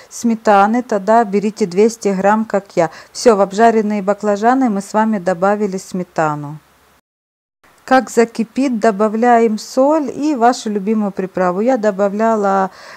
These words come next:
куриную приправу. Всё перемешать и тушим ещё минут пять. И всё, пробуйте на вкус. Если чего-то не хватает, соли, то добавляйте.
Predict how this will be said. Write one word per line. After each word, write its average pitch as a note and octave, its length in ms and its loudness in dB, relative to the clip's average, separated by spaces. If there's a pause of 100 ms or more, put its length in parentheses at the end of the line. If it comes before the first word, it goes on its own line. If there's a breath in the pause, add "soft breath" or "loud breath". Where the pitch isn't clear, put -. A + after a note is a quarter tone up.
куриную F#3+ 540 0
приправу. F#3 720 0 (200 loud breath)
Всё - 220 0
перемешать B3+ 960 0
и C4 280 -4 (120)
тушим B3+ 560 -2
ещё C4 680 0 (340 loud breath)
минут A3 680 0
пять. C4+ 500 2
И - 100 -10
всё, D#4 300 -2
пробуйте A#3+ 480 0
на A3 140 0
вкус. C#4 300 -8
Если A3 180 -6
чего-то A3 420 -4
не G#3+ 120 -4
хватает, A3+ 840 -2
соли, A3 640 -2
то B3+ 220 0
добавляйте. E3 1040 -2